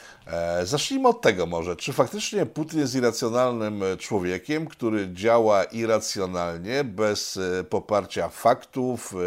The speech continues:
e, władzy, którą posiada, oraz siły, którą także posiada, chociaż wielu analityków, ale to zawsze, od zawsze mówi, że,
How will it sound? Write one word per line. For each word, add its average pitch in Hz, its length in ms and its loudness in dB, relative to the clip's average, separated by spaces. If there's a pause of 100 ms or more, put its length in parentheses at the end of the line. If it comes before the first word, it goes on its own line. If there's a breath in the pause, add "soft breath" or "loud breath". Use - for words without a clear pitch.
(100)
e, 87 40 -2
władzy, 113 600 2 (480 loud breath)
którą 120 240 0
posiada, 139 520 6 (300 loud breath)
oraz 120 300 4
siły, 110 440 0
którą 104 380 0
także 98 340 4
posiada, 101 380 -2
chociaż 104 340 -4
wielu 123 220 4
analityków, 98 420 -2
ale 139 100 0
to 147 140 -2
zawsze, 123 520 6
od 87 100 -2
zawsze 104 300 0
mówi, 104 200 -4
że, 98 180 0